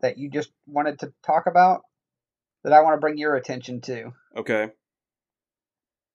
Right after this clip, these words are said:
Speaker 1: So, "Do you have dreams when you sleep? Good dreams?" "Sometimes," Perrin said warily. "I don't remember much of what I dream." And then it says,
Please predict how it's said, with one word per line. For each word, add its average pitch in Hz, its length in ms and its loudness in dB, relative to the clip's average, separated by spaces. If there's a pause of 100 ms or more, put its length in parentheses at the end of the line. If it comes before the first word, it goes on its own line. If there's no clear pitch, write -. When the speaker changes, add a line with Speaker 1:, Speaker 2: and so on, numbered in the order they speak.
Speaker 1:
So, 147 640 4 (920)
"Do 185 200 -8
you 247 220 -6
have 208 400 6
dreams 156 560 -4
when 147 140 -6
you 147 100 -4
sleep? 135 440 -8 (200)
Good 160 240 -2
dreams?" 110 480 -10 (360)
"Sometimes," 156 680 2
Perrin 123 340 -2
said 120 240 -2
warily. 113 560 -6 (580)
"I 151 100 4
don't 196 260 2
remember 175 520 -2
much 170 480 0 (100)
of 135 180 -4
what 131 120 0
I 120 140 2
dream." 110 580 -14 (340)
And 143 200 -8
then 165 240 -4
it - 120 -8
says, 127 480 -2